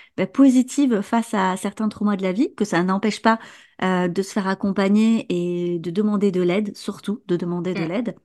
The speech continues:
Speaker 2: Oui.
Speaker 1: Donc, un grand merci à toi. Honnêtement, suivez le travail de Florence. Je vous mets tout ça en description parce que je trouve tes réels,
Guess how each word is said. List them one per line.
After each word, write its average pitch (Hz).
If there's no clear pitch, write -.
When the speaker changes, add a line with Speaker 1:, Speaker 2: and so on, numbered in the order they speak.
Speaker 2:
Oui. 190
Speaker 1:
Donc, 190
un 208
grand 202
merci 262
à 240
toi. -
Honnêtement, 269
suivez 320
le 254
travail 247
de 226
Florence. 277
Je 208
vous 202
mets 214
tout 269
ça 277
en 269
description 233
parce 269
que 214
je 208
trouve 254
tes 202
réels, 214